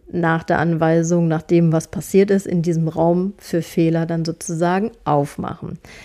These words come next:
Und das ist die Ebene, die am aller, aller anstrengendsten ist. Und da muss man hinterher sein. Ob es ein Mensch ist, der permanent im Verzug ist mit seinen Kundinnen, obwohl es alle anderen schaffen, ja, dann musst du dich dahinter stellen.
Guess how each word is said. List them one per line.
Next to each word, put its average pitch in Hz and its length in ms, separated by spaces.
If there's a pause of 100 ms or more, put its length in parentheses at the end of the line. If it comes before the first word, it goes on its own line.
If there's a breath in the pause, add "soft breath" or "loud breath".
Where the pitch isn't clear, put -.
(160 loud breath)
Und 156 180
das 170 120
ist 196 160
die - 100
Ebene, 190 360
die 240 160
am 285 200
aller, 180 360
aller 175 320
anstrengendsten - 800
ist. - 320 (460 loud breath)
Und 170 220
da 156 80
muss 147 220
man 180 100
hinterher 202 460
sein. 156 240 (120)
Ob - 140
es 175 140
ein 165 180
Mensch 175 300
ist, 220 300
der 175 220
permanent 175 480
im 160 80
Verzug - 460
ist 247 320
mit 170 240
seinen 151 220
Kundinnen, 180 560
obwohl 170 260
es 160 80
alle 165 220
anderen 165 280
schaffen, 262 460
ja, - 120
dann 151 160
musst 139 200
du 143 60
dich - 140
dahinter 226 420
stellen. - 380